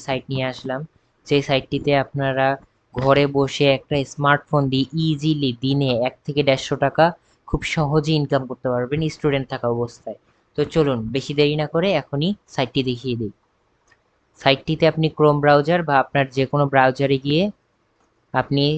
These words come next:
সার্চ করবেন আবিসো। আবিসো, আমার এটার লিঙ্কটা আমার ডেসক্রিপশন বক্সে, ভিডিও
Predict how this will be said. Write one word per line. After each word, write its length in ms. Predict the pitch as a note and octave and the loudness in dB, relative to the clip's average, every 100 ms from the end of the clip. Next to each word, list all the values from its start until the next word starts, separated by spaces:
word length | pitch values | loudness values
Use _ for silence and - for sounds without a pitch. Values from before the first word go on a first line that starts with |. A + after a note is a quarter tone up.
| D3+ | -4
সার্চ 220 | - C#3 C#3 D3+ | -2 -2 -2 -4
করবেন 340 | C#3 C3 D#3 F#3 E3 - C3+ | -2 0 -2 -2 -8 -4 -2
আবিসো। 360 | C3+ D3+ - G#2 _ - _ _ _ - - - C3+ | 0 -2 -6 -10 _ -20 _ _ _ -20 -12 0 0
আবিসো, 360 | C#3 C#3+ - F3 D#3 | 2 -2 0 0 2
আমার 160 | C#3+ C#3+ | 0 0
এটার 180 | D3+ D3 C#3+ | -2 -2 -2
লিঙ্কটা 400 | C#3 C#3 D3+ E3+ G#3 - - C#3 | -4 -4 0 0 -2 -8 -12 -8
আমার 160 | C3+ C#3 | -6 -2
ডেসক্রিপশন 480 | C#3 - D3+ - D3+ C#3+ | -4 -4 -10 -6 -4 -2
বক্সে, 240 | C#3 - C3+ | -4 -4 -2
ভিডিও 180 | C3 | 2